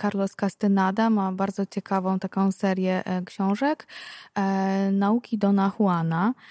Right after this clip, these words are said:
I on właśnie opisuje tam takie momenty, tak, że jak czujesz się źle w pewnym miejscu, no to musisz coś zmienić, tak, no bo jednak to, to, to będzie narastała ta frustracja.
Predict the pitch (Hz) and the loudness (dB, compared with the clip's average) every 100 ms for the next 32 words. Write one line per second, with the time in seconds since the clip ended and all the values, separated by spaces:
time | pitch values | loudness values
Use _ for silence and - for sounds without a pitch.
0 | - - - 220 254 269 269 - 247 247 | -20 -12 -6 0 2 2 0 0 0 0
1 | 254 - 359 277 202 208 190 - 190 185 | -2 0 0 2 0 0 -2 -2 0 2
2 | 185 180 185 - 208 208 202 190 190 _ | 0 -2 -6 -4 -4 -4 -4 -4 -6 _
3 | - 254 269 240 - 233 220 220 233 220 | -6 -2 -2 -4 -2 0 0 0 2 2
4 | 202 - - 190 190 190 196 185 175 175 | 0 -4 0 0 2 2 2 2 0 -4
5 | - - 214 269 - - - - 254 254 | -8 -4 -2 -2 -6 -20 -8 -2 2 4
6 | 247 240 - 233 208 220 226 202 165 156 | 2 -2 0 0 2 6 6 4 0 -4
7 | 160 - 175 175 - 185 185 185 185 196 | -8 -8 -4 -4 -4 -6 -2 0 0 -2
8 | - 196 190 185 190 - - 202 - 196 | -2 -2 -2 -2 -6 -14 -4 -2 0 2
9 | 208 208 202 196 196 - 202 180 - 165 | 2 2 0 0 -2 -2 0 -2 -4 -6
10 | 180 - 175 175 - - 185 | -6 -4 -4 -4 -6 -10 -10